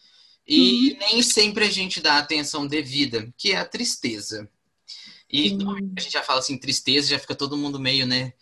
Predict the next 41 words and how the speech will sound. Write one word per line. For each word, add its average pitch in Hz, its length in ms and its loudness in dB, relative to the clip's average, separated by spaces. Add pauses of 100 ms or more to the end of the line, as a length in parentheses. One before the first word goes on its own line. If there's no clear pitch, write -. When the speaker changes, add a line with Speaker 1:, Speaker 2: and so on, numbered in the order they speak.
(200)
Speaker 1:
se - 180 -4
entreolhando. 123 640 -2
Como 202 140 -12
assim 143 180 -8
a 120 60 -6
gente 117 120 -12
vai 107 80 -6
falar 101 200 -8
de - 160 -12
tristeza? 98 800 -12
A 110 60 -14
gente 131 200 -10
tem - 80 -14
que - 80 -20
falar 165 140 -2
sempre 175 260 -10
de 185 100 -8
alegria 156 600 -4
e 127 80 -2
tal. 147 380 0 (320)
E 185 80 6
é 214 40 8
exatamente 226 600 2
nesse 190 200 0
ponto 185 240 -2
que - 60 -8
a 180 60 -4
gente 180 180 -8
vai 156 140 0
chegar 151 260 2
daqui 147 220 -4
a 156 60 -4
pouco. - 460 -10 (680)
E, 196 100 2
Elisa, 214 360 6
eu 180 40 2
já 196 80 2
vou 202 140 4
começar 196 400 4
aqui 208 320 -2
com 208 500 2